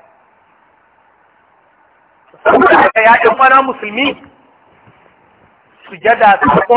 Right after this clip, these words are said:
ɗaya ga abin da ya yi. Ya raba wannan da duk wata ni'ima ya dawwamar da wannan cikin wutar jahannama. Ya raba wannan aiki shi kullum zalunci ne. Rayuwar shi kullum zalunci ne.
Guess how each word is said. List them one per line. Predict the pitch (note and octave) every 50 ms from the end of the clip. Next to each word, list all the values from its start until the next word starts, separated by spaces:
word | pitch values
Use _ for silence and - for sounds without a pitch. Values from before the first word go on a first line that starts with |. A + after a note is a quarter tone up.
| B3+
ɗaya | - D#4+ C#4+ C4+ C4+
ga | - A3+ - F3+
abin | F#3 - F#3 G3+
da | - -
ya | - - -
yi. | - - - _ _ _ _ _ _ _ _ _ _ _ _ _ _ _ _ _ _ _ _ -
Ya | - G3
raba | G3+ A#3+ A3+ -
wannan | - - - - - -
da | - -
duk | - - - -
wata | B3+ - - - C4+
ni'ima | B3+ B3 - - - A#3 G#3 G3
ya | G3+ A3
dawwamar | G#3 A3 A3 A#3 - - A#3+ A#3 B3+ B3 - -
da | G#3+ G3
wannan | G3+ B3 C#4+ D4+ - - -
cikin | - - - - G3+
wutar | - - - - - -
jahannama. | G3 F3 E3 E3 D3 C#3+ D3+ D3+ D3 - - _ _ _ _ _ _ _ _ _ _ _ - - _ _ _ _ _ _ _ _ _ _ _ _ _ _ _ _ _ _ _ _ _ _ _ _ _ _ -
Ya | - - -
raba | A#3 - - A#3+
wannan | - - - - - - -
aiki | - A3 A3+ - - - G3 -
shi | - - - _ - -
kullum | E4+ E4+ D4+ C#4+ D4 - -
zalunci | - C#4+ A#3+ A#3 A#3 A#3 A#3 A3 - - G3 F3
ne. | D3 C3 _ _ _ _ _ _ _ _ _ _ _ _ _ -
Rayuwar | - G#3 G#3+ A3+ A#3+ C4+ C#4 D#4 D#4+ D4+
shi | - C#4+
kullum | - - - F#4 - F4+ F4 E4+ D#4
zalunci | D#4 D#4 D#4 D4+ D4+ C#4+ C4+ - - B3 G3
ne. | G3+ G3 -